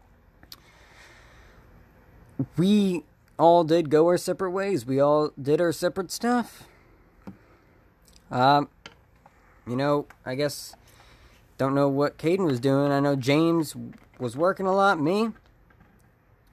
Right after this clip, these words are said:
I was just doing me things. I was doing school things, which was very boring, and I hate it.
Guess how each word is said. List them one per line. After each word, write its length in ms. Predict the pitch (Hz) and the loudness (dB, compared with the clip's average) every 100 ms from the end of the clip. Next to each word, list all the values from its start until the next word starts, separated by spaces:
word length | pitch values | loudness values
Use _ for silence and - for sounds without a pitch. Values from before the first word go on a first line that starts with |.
| _ _ _ _ _ - - - 107 | _ _ _ _ _ -20 -20 -14 -2
I 160 | 123 | 2
was 160 | 185 170 | 2 2
just 180 | 196 135 | -2 0
doing 300 | 147 180 180 | 0 2 0
me 160 | 196 | -2
things. 580 | 220 139 82 78 - - 190 | 0 -4 -4 -12 -16 -16 -4
I 140 | 123 | -2
was 160 | 131 120 | -2 -4
doing 400 | 139 147 139 139 - | -2 -2 -2 -8 -16
school 460 | - 180 190 156 | -4 2 2 2
things, 580 | - 127 110 87 85 - | 0 -2 -2 -6 -8 -2
which 260 | 117 - - | -2 -2 -8
was 220 | - 127 120 | -4 -2 4
very 280 | 180 214 | 6 6
boring, 480 | 175 165 170 95 87 - _ _ _ | 4 6 6 4 -4 -16 _ _ _
and 160 | 127 120 | -6 -4
I 60 | |
hate 220 | 113 127 | -4 -6
it. 100 | 82 | -8